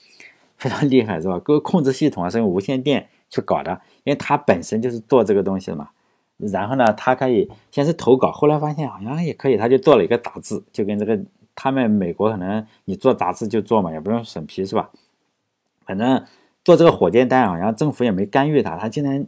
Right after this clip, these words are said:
也可以做出来了。于是呢，他就联合了几个同事，就把这个事情做起来了，就出了一本杂志，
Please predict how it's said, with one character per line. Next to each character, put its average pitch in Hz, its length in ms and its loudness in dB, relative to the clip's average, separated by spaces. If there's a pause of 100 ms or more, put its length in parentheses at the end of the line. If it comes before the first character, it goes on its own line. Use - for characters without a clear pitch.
也 98 180 -2
可 - 140 -2
以 127 80 6
做 127 220 4
出 - 160 -8
来 76 100 -10
了。 80 180 -10
于 101 120 -2
是 117 100 -4
呢， 117 100 -2
他 104 80 -2
就 113 280 4 (320)
联 117 160 0
合 120 120 0
了 123 80 6
几 - 120 -2
个 110 100 0
同 90 240 -8
事， 104 300 -6
就 113 120 -4
把 90 200 -4
这 104 100 -6
个 107 100 0
事 117 200 -6
情 92 160 -10
做 120 180 2
起 - 180 -8
来 82 80 -8
了， 80 120 -10
就 107 100 -4
出 - 180 -6
了 123 80 4
一 110 40 2
本 98 160 -2
杂 - 240 -14
志， - 240 -4